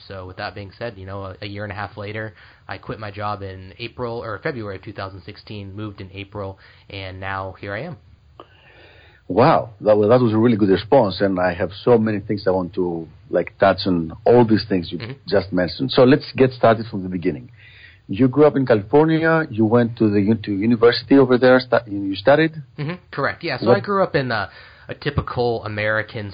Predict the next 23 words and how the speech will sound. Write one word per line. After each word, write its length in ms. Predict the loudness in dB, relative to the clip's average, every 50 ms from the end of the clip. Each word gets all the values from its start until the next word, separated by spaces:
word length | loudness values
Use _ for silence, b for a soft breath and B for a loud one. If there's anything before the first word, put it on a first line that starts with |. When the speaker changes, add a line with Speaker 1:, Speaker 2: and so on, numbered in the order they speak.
| -10 -8
Speaker 1:
suburb, 520 | -6 -6 -4 -4 -4 -4 -4 -6 -8 -10
you 100 | -14 -12
know, 220 | -12 -10 -12 -12 -12 -12 -10
think 260 | -10 -8 -10 -10 -12 -12
just 240 | -14 -14 -14 -14 -12
blocks 360 | -8 -4 -4 -4 -4 -6 -12
and 120 | -14 -12 -10
blocks 320 | -8 -6 -6 -6 -6 -8
of 100 | -14 -12
houses, 640 | -6 -6 -4 -4 -4 -6 -6 -6 -6 -6 -6 -6 -8
a 40 | -12
big 280 | -10 -10 -10 -10 -10 -8
yard. 440 | -6 -4 -2 -2 0 -2 -2 -4 -6 B B B B B
You 80 | -6 -4
know, 80 | -2 -2
I 80 | -2
grew 200 | -4 -4 -4 -4 -2
up, 80 | -2
I 100 | -2 -2
would 120 | -2 -6 -8 -8
say, 120 | -8 -8
middle 380 | -8 -10 -10 -8 -8 -6 -8 -8
class. 500 | -10 -10 -8 -6 -6 -6 -8 -10 -12